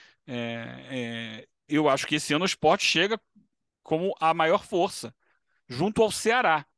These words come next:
na Série B. Mas o, o papo aqui não é isso, né? Porque o Ceará ainda tá disputando a final do, do Cearense lá com o Fortaleza e perdeu o primeiro jogo.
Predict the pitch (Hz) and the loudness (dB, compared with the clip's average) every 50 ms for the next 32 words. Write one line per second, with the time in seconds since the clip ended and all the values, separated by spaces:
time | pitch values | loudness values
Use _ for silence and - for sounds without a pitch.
0 | _ _ _ _ - 143 147 - 160 165 185 165 - 131 147 156 175 220 - - | _ _ _ _ -10 -10 -8 -6 -6 -6 -2 -2 0 0 0 0 2 0 0 2
1 | - 233 233 - 254 - - 254 269 285 277 247 233 - - 165 151 170 190 - | 2 0 2 0 -2 -2 -2 -2 -2 0 0 0 -2 -2 -2 -4 -4 -4 -6 -8
2 | - - - 170 165 - - 202 180 196 226 247 262 - - 247 285 - - - | -10 -10 -8 -6 -4 0 2 2 4 4 2 2 0 2 2 2 0 0 -4 -2
3 | 240 254 262 285 - 302 262 233 247 269 285 262 247 247 - - - - 214 - | 0 2 2 2 0 2 4 4 4 6 4 2 2 0 -4 -4 0 0 0 0
4 | - - - 269 294 262 202 240 320 - - - - 330 - - - - 240 - | 2 4 4 4 6 4 4 2 0 0 -2 -6 -10 -6 -6 -4 -4 -4 -6 -8
5 | _ - - - 240 214 - _ - 208 220 196 - 220 226 226 - 220 180 165 | _ -14 -20 -18 -18 -18 -14 _ -4 -4 -2 -2 0 0 0 0 0 -2 -2 0
6 | 165 180 208 233 220 233 233 - _ _ - 175 196 - 214 202 208 214 214 220 | 0 2 2 0 0 -4 -6 -8 _ _ -12 -10 -4 -2 0 0 0 0 -2 -2
7 | 214 214 226 247 240 208 185 156 139 120 | -2 -2 -2 -2 -2 0 0 0 0 -2